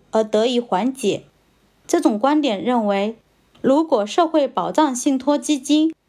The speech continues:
持有更多的政府债券，那么私人投资者持有的政府债券数量将会减少，于是这些投资者可以利用他们的储蓄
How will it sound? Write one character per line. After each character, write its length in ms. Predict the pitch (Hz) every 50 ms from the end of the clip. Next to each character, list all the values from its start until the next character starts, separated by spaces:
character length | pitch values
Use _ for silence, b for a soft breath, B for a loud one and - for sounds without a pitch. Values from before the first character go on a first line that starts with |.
| _ -
持 220 | - - - 262
有 160 | 294 269 208
更 320 | 190 - - 311 277 269 262
多 180 | 294 302 320
的 220 | 320 294 214 - -
政 300 | - - 370 359 320 320
府 200 | - - 160 160
债 220 | 160 - 311 -
券， 400 | - - - - 311 - - - - _ _ _ _ _ _ _ _ _ _ -
那 140 | 254 320 339
么 220 | 302 262 214 196
私 280 | 202 - - 320 339 320
人 160 | 277 269 277
投 240 | - - 233 240 247
资 220 | 247 320 330 311
者 180 | - 254 170 151
持 280 | - - - - 262
有 160 | 269 220 190
的 160 | 190 202 202 208
政 240 | - 330 320 294
府 160 | 277 - 202 180
债 260 | - - 269 247 247
券 240 | 247 - 269 254 247
数 240 | - - 294 269
量 240 | 247 254 233 226 220
将 180 | 214 - 277 285
会 200 | - 311 285 247
减 240 | 247 - 226 285 320
少， 340 | 320 - 202 - - - _ _ _ _ _ _ _ _ -
于 200 | - 226 233 269
是 320 | 262 - - 330 285 262 B B B B
这 140 | B - 311
些 180 | 302 - 294 285
投 300 | - - 240 220 233 247
资 180 | - 302 320
者 300 | 311 - 226 165 - - -
可 200 | - - 240 254
以 100 | 240 220
利 160 | 202 294 294
用 240 | 285 269 240 240 240
他 240 | - - - 302
们 180 | 311 302 277 247
的 80 | 240 240
储 300 | - - - 190 156 -
蓄 340 | - - - 285 247 247